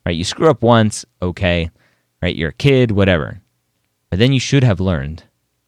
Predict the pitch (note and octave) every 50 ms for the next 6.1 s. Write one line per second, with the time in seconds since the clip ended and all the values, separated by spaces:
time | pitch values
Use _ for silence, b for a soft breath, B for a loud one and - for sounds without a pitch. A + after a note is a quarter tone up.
0 | _ _ F2 E2 D#2 C#2+ B1 G1+ - _ _ _ _ _ _ _ _ _ _ _
1 | _ _ _ _ _ _ _ _ _ _ _ _ _ _ _ _ _ _ _ _
2 | _ _ _ _ _ - - B2+ B2+ C3 C#3 - B2+ A2 G#2+ G2+ - - F2+ C#2+
3 | B1+ - - _ _ _ _ _ _ _ _ _ _ - - C#3+ E3 F3 F3+ F#3+
4 | E3 C3 A2+ - B2+ G2+ G2 G2+ A2 C3 D3+ E3 E3+ F#3 F#3 D#3+ A#2+ - - D#3
5 | E3+ F3 F3 E3+ C#3 A#2+ F#2+ - - - _ _ - G#2+ F2+ D2+ D2 E2+ A2 C#3+
6 | E3+ -